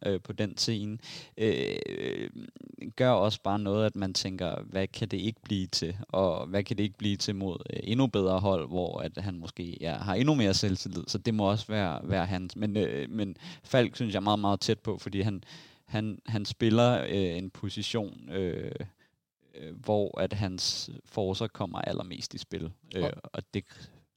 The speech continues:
Speaker 2: og han får gjort de andre gode.
Speaker 1: Ja, præcis.
Speaker 2: Ja.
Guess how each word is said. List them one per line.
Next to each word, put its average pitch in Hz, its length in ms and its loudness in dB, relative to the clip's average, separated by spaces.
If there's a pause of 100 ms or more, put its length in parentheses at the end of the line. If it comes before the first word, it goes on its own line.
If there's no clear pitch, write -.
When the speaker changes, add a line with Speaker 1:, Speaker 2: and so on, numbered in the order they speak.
(340)
Speaker 2:
og - 100 -4
han 107 80 0
får 110 120 -6
gjort 104 240 -6
de 123 80 0
andre 107 180 0
gode. 151 360 0
Speaker 1:
Ja, 104 160 6 (140)
præcis. - 520 -6
Speaker 2:
Ja. - 60 -8